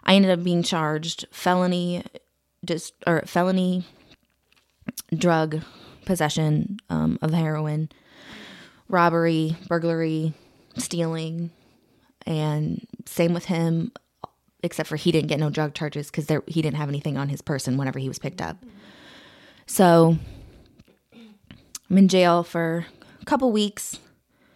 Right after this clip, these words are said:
I call my mom from jail, and I was like, "Okay, I've been addicted to heroin for the last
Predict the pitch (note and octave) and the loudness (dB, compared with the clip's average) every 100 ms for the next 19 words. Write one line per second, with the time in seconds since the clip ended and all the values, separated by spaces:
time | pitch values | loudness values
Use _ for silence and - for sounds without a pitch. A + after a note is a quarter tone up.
0 | _ _ - F#3+ - G3 F#3+ E3+ D#3+ D#3+ | _ _ -14 -6 2 4 4 4 2 -2
1 | D#3 _ _ - _ _ _ _ _ - | -4 _ _ -20 _ _ _ _ _ -20
2 | - F3+ F3+ E3+ D#3 D3+ D#3 - - _ | -8 0 2 2 2 0 -4 -10 -20 _
3 | _ _ D#3+ D#3 D3 D3+ D#3 D3 C#3 - | _ _ -4 -2 -2 -2 -2 -4 -6 -12
4 | - - _ _ _ - - - - - | -20 -20 _ _ _ -20 -20 -20 -20 -20
5 | - - _ _ _ _ - F3+ B3 F#3+ | -20 -20 _ _ _ _ -10 -2 0 0
6 | F3 F#3 _ _ _ _ _ _ _ - | -2 -10 _ _ _ _ _ _ _ -4
7 | F#3 G3 G#3+ G#3 F#3+ F3+ F3 E3+ F3 E3 | -2 2 2 2 2 -2 -2 -2 0 -2
8 | D#3+ D3+ D#3 D3+ D3+ - D#3 D3+ D3+ D3 | -2 -4 -4 -4 -6 -8 -10 -8 -8 -8
9 | C#3+ C#3+ C#3+ - - - | -6 -8 -10 -14 -20 -20